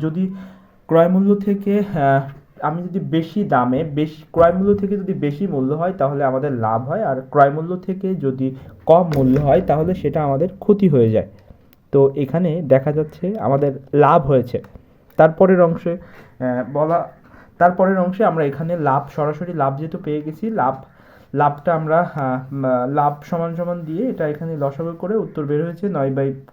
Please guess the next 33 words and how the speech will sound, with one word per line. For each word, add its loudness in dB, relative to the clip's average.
কুড়ি। -2
এখন -4
আমাদের 0
বলছে 0
শতকরা 0
কত -2
লাভ, 2
অর্থাৎ -2
লাভের 2
হার 0
সমান -6
এ-, -6
এটা -2
নির্ভর -2
করে -4
লাভ 0
by 0
ক্রয় 0
মূল্য -4
গুণ -4
হান্ড্রেড -6
পার্সেন্ট। -8
দেওয়ার 4
পরে 0
এখান -6
থেকে -8
কাটাকাটি -8
করে -4
আমাদের -4
বের -6
হয়েছে -8
কত, -2
ছাপ্পান্ন -4